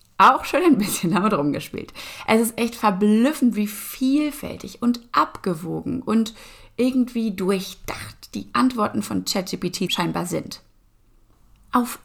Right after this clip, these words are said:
alles gibt es eine Antwort. Und irgendwie waren wir vom Gefühl her noch nie näher dran an einer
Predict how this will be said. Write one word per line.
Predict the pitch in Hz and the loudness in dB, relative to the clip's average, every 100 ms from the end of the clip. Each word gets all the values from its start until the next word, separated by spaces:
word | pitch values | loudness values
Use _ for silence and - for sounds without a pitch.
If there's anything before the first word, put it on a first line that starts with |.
| - | 0
alles | 262 320 330 - | 2 2 -2 -4
gibt | 277 - | -8 -8
es | 247 | -2
eine | 240 | 0
Antwort. | 208 196 185 - 165 - _ - - | 0 -2 -4 -8 -10 -20 _ -20 -8
Und | - 220 | -2 4
irgendwie | 262 277 262 | 4 4 4
waren | 240 254 | 4 4
wir | 233 | 2
vom | 226 226 214 | 0 4 4
Gefühl | 196 185 - 277 277 | 4 0 -4 -2 -2
her | 269 175 175 | -4 -4 -2
noch | 190 202 | -4 -2
nie | 220 220 247 294 349 | 2 4 6 6 4
näher | 262 240 269 277 | 4 4 2 0
dran | 214 190 202 240 349 - - - - - _ _ - | -2 -2 0 2 0 -4 -20 -20 -20 -20 _ _ 2
an | 240 | 2
einer | 226 220 220 | 4 4 2